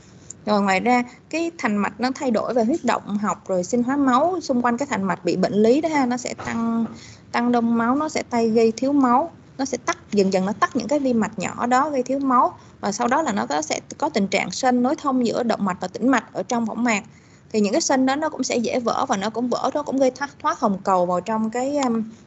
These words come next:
mạch, trong võng mạc ha. Do đó mình sẽ thấy có tình trạng người ta sẽ gọi là xuất tiết, tức là những cái lipid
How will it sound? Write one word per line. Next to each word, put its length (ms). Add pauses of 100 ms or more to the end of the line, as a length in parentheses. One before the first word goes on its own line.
mạch, 160 (320)
trong 140
võng 180
mạc 200
ha. 220
Do 80
đó 80
mình 180
sẽ 140
thấy 200
có 100
tình 200
trạng 160
người 100
ta 120
sẽ 160
gọi 140
là 140 (320)
xuất 280
tiết, 200 (100)
tức 180
là 100
những 220 (100)
cái 100
lipid 520